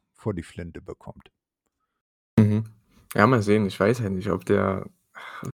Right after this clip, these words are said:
Speaker 2: Christian da neue Leute dazu holt. Das würde halt so lange dauern, ne? Wäre halt auch wieder lächerlich, ich weiß nicht. Ich find, Jungle Boy sollte was komplett anderes machen. Sollte aufgebaut werden nach dem Sieg dann über Luchasaurus und dann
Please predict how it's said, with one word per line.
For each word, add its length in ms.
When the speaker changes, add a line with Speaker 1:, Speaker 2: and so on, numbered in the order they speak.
Speaker 2:
Christian 360
da 160
neue 300
Leute 340
dazu 360
holt. 120
Das 220
würde 320
halt 240
so 420
lange 440
dauern, 560
ne? 220
Wäre 140
halt 160
auch 140
wieder 220
lächerlich, 500
ich 120
weiß 280
nicht. 100
Ich 60
find, 160
Jungle 240
Boy 140
sollte 300
was 160
komplett 360
anderes 380
machen. 360
Sollte 320
aufgebaut 540
werden 280
nach 200
dem 240
Sieg 240
dann 160
über 160
Luchasaurus 640
und 180
dann 220